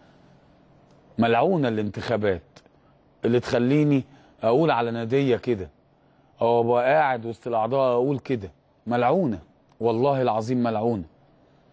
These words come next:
والمفروض لما الأهلي يبقى في وضع زي ده، تكاتف، إيد واحدة، ونبقى ضد ده، ونحله مع بعض. ولو، ولو اللي بره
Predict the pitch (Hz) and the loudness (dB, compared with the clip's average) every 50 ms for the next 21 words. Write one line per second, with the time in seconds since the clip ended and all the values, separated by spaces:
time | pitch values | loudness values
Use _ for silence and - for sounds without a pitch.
0 | _ - _ _ _ _ _ _ _ _ _ _ _ _ _ _ _ - - 104 | _ -20 _ _ _ _ _ _ _ _ _ _ _ _ _ _ _ -10 -4 0
1 | 110 113 117 117 120 120 113 - - 160 175 170 147 123 123 123 120 120 120 117 | 2 2 4 4 4 2 2 2 2 2 2 2 2 2 2 2 2 2 2 2
2 | 127 139 151 165 147 131 123 117 110 107 - - 113 101 - 131 147 160 139 139 | 2 4 2 2 2 0 -2 -2 -4 -4 -4 -6 -8 -4 0 0 2 2 2 0
3 | 123 123 117 127 123 123 127 123 151 180 202 - - _ _ _ _ _ - - | 0 0 0 0 0 0 0 2 2 2 2 0 -2 _ _ _ _ _ -12 -8
4 | - - 123 - 165 175 180 151 - - 101 85 - - _ _ - 170 147 143 | -6 -6 -4 0 2 2 2 2 0 -4 -12 -14 -14 -20 _ _ -4 -2 0 2
5 | 156 165 165 - - 107 101 92 - _ _ _ _ - 110 117 123 117 - 123 | 2 2 0 -2 -6 -10 -10 -12 -12 _ _ _ _ -10 -6 -4 -4 -2 0 -2
6 | 120 123 160 196 190 135 120 127 117 127 139 135 - _ _ _ _ _ _ - | 0 2 2 0 0 0 -2 -4 -2 0 0 -2 -2 _ _ _ _ _ _ -12
7 | 107 117 113 - - 175 196 196 170 147 131 120 120 110 113 117 135 131 120 95 | -10 -8 -8 -4 -2 0 0 0 2 0 0 2 2 0 2 2 2 2 0 0
8 | 92 - _ _ _ - - _ - 120 123 127 131 131 127 127 127 131 131 131 | -4 -10 _ _ _ -20 -20 _ -4 -2 0 2 2 0 0 0 2 2 4 4
9 | 131 135 139 139 135 139 147 147 143 143 151 147 139 175 190 185 160 131 117 104 | 4 4 4 4 4 4 4 2 2 2 0 2 2 2 2 2 0 -2 -4 -8